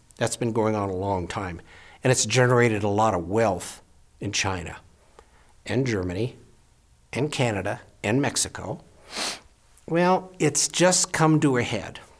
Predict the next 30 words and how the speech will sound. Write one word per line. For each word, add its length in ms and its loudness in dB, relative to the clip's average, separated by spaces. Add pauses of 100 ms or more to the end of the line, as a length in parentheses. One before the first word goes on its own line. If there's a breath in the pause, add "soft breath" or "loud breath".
(1200 soft breath)
Uh, 340 -2
it's 140 -2
come 200 4
to 120 6
a 60 4
head 180 4
because 280 0
the 80 0
U 120 6
S 100 2
economy 440 2
is 120 -2
doing 300 0
so 240 -2
well. 420 -6 (1000 soft breath)
We 120 -4
have 140 -6
great 260 0
interest 420 -2
rates, 520 -2 (680 soft breath)
Federal 240 2
Reserve 380 0
is 120 -2
on 160 -2
top 260 -4
of 120 -10
things, 540 -8 (320 soft breath)
and 140 2
it's 220 -2
politically 1080 2